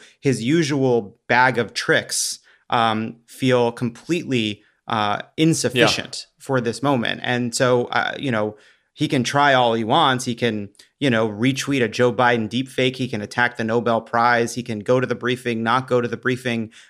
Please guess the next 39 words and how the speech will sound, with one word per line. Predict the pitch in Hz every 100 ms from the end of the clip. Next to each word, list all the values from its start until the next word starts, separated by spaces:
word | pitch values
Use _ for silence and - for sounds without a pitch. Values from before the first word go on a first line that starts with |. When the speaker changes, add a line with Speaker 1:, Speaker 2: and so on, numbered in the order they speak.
| -
Speaker 1:
Uh, | 117 110 - - -
he's | - - 131 127
at | 127 -
war | 117 143 147
with, | 135 135
uh, | 117 113
with | 123 107
reality, | 110 143 175 127 117 113 - _ _ -
and | 120 117 117 113 113 110 -
that's, | 120 131 -
that's | - 120 123 -
not | 131 123 -
something | 131 117
he | 117
can | 113 101
win. | 117 87 120 _ -
Speaker 2:
Yeah, | 190 135
I |
mean, | 151
I | 131
think | 123
people | 117 113 104
are |
getting | 98 92
tired | 101 87 87
of |
the | 80
Trump | - 82
show, | - 57 - _ -
uh, | 92 71
in | 92
the | 90
middle | 82 -
of |
a | 120
pandemic. | 113 104 90 87 71 -
You | 104
know, | 95
uh, | - 90